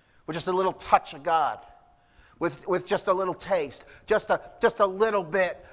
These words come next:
of experience with him. You know, you've heard of foxhole religion? "I'm in the foxhole, things are going on all around me. I'll call on God then.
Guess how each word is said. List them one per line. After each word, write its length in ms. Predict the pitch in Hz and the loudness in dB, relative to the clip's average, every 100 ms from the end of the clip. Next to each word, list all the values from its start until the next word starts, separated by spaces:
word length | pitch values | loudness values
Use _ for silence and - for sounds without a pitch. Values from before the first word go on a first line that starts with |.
| - 175 | -4 4
of 260 | 175 - - - | 4 4 -14 -6
experience 760 | 160 - - 208 190 180 170 156 | -6 -6 -2 0 2 0 -4 -2
with 160 | 165 | -4
him. 320 | 139 160 127 - - - _ _ _ _ _ _ _ _ _ _ _ _ - | -2 -4 -6 -8 -20 -20 _ _ _ _ _ _ _ _ _ _ _ _ -10
You 80 | 143 | 0
know, 340 | 156 180 180 - - - _ - | 4 4 4 -6 -20 -20 _ -10
you've 100 | 143 | -2
heard 120 | 175 | 0
of 60 | 156 | 2
foxhole 540 | 190 185 - 196 180 | 2 2 0 0 0
religion? 540 | 175 170 190 202 196 - - - _ _ _ - - - - | 0 2 0 0 -4 -6 -20 -20 _ _ _ -20 -18 -18 -6
"I'm 140 | 139 175 | -4 -4
in 40 | |
the 60 | 156 | -2
foxhole, 640 | - 185 180 - 190 185 | 2 2 2 2 2 2
things 340 | 180 180 165 156 | -4 -6 -6 -10
are 40 | |
going 380 | 143 - 190 185 | -10 4 4 4
on 200 | 180 175 | 2 2
all 180 | 170 165 | 2 0
around 260 | 156 170 165 | 2 0 0
me. 100 | 151 | 0
I'll 100 | 165 | 0
call 260 | - 185 175 | 2 2 2
on 160 | 165 | 0
God 280 | 165 160 151 | 0 0 0
then. 320 | 165 147 127 | -4 -4 -6